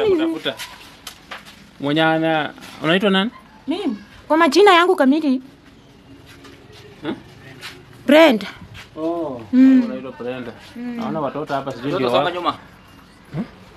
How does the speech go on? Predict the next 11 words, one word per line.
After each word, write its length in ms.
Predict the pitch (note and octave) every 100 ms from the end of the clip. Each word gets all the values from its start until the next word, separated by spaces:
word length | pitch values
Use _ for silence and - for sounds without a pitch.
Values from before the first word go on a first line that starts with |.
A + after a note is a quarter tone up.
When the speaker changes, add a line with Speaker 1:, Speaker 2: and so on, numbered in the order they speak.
| - -
Speaker 1:
Wewe 120 | C#3 C#3+
ndio 120 | B2+
Speaker 3:
Watoto, 180 | G#2+ -
Speaker 1:
Brenda. 360 | A#2+ A#2+ G#2
Speaker 3:
ambia 180 | - F#3
watoto 200 | G3 -
watoke 260 | E3+ E3+ D3+
hapo 160 | C#3
kabisa. 260 | C3 B2 - - - -
Waende 240 | C#3+ E3
kabisa. 260 | C#3 C3